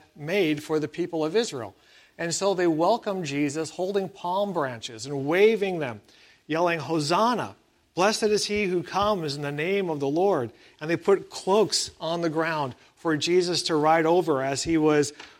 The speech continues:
coming in on a young donkey. But a few days later,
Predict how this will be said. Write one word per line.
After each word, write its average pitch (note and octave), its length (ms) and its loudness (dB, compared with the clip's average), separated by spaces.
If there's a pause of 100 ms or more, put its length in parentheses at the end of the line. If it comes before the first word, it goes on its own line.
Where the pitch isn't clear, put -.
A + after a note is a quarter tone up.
(380)
coming F3 320 2
in F3 300 0
on D3 500 -6
a C#3+ 100 -8
young E3+ 680 -2 (260)
donkey. D3+ 540 -4 (1700)
But D3 100 -2
a C#3+ 60 0
few F#3+ 200 -4
days D#3+ 300 2
later, C#3 420 0